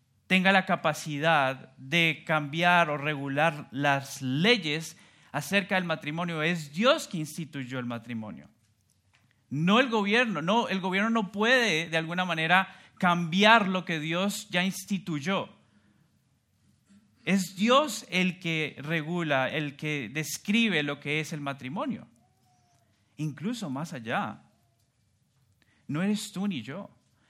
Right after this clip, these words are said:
Yo no defino el matrimonio. Yo no le digo a mi esposa cómo yo creo que el matrimonio debería ser o ella define las cosas como ella piensa que deberían ser.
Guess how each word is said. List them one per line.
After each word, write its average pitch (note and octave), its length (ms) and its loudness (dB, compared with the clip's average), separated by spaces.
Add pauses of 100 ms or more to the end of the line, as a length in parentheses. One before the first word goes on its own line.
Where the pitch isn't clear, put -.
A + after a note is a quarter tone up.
Yo E3 200 -2
no A3+ 120 2
defino G#3+ 640 0
el D3 100 -2
matrimonio. A2+ 640 -8 (240)
Yo D3+ 140 -2
no G#3+ 80 2
le A3 140 0
digo G#3 240 0
a G#3 40 -2
mi G3 100 -4
esposa E3+ 500 -8
cómo F#3 280 -6
yo E3+ 220 -10
creo F3 320 -4
que - 80 -10
el D3+ 80 -8
matrimonio C#3+ 540 -6
debería C3+ 320 -6
ser D#3+ 340 -8
o D3+ 200 -6
ella F3 340 -2
define C#3+ 460 -8
las C3 200 -6
cosas C#3 400 -12 (320)
como C#3+ 240 -8
ella D#3 220 -6
piensa G3 380 -6
que C3+ 100 -12
deberían A#2 500 -8
ser. - 380 -14